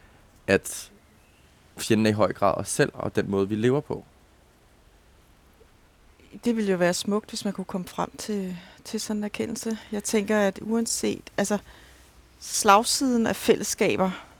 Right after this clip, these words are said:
Speaker 2: som vi jo normalt meget ukritisk betragter som en rigtig, rigtig god ting,
Speaker 1: Ja.
Speaker 2: det er jo, at om det så er sådan en etablering af stamme, klan, stat, union,
Speaker 1: Ja.
Speaker 2: så er der nogen, der hører med,
Speaker 1: Ja.
Speaker 2: og nogen, der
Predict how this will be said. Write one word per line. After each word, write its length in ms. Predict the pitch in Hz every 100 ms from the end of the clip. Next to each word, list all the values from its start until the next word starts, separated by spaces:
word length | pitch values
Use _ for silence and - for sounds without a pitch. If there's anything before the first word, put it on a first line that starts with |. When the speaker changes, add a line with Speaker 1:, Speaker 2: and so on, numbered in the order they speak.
| -
Speaker 2:
som 260 | - 214
vi 80 | 202
jo 100 | 202
normalt 800 | 202 185 - 190 202 208 120 -
meget 200 | 214 -
ukritisk 520 | 233 - 254 226 -
betragter 460 | - - 190 - 220
som 200 | - 208
en 180 | 175 202
rigtig, 360 | 202 - 220
rigtig 280 | 160 - -
god 140 | - -
ting, 200 | - - - - -
Speaker 1:
Ja. 180 | 113 98 - -
Speaker 2:
det 160 | 240 214
er 120 | 185
jo, 160 | 190 214
at 360 | - 185 - - - - - -
om 140 | - 208
det 100 | 214
så 140 | -
er 200 | 214 202
sådan 280 | 190 214 196
en 60 | 190
etablering 720 | 185 - - 208 139 208 214 190
af 220 | 190 180 - - - - - - - -
stamme, 580 | - - 196 202 226 226
klan, 580 | - 208 202 175 214 214 - -
stat, 840 | - - 214 196 - - - - - - - -
union, 560 | 214 214 202 196 117 208 - -
Speaker 1:
Ja. 200 | 104 95 -
Speaker 2:
så 180 | - 233
er 20 |
der 100 | 220
nogen, 220 | 214 220
der 80 | 240
hører 160 | 233 202
med, 240 | 190 226 370 - - -
Speaker 1:
Ja. 160 | 101 92
Speaker 2:
og 80 | 262
nogen, 180 | 262
der 80 | 262